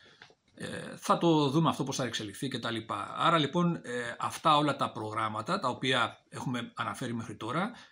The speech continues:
είναι ο υπάρχον σχεδιασμός. Δηλαδή, είναι προγράμματα που έχει επεξεργαστεί και η προηγούμενη ηγεσία και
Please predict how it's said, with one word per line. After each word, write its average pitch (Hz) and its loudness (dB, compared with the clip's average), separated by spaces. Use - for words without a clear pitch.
είναι 196 0
ο 185 6
υπάρχον 151 6
σχεδιασμός. 107 -6
Δηλαδή, 117 -4
είναι 147 -2
προγράμματα 156 -2
που 156 -2
έχει 147 -6
επεξεργαστεί 123 -4
και 117 -8
η 113 -4
προηγούμενη 127 -2
ηγεσία 156 0
και 160 -4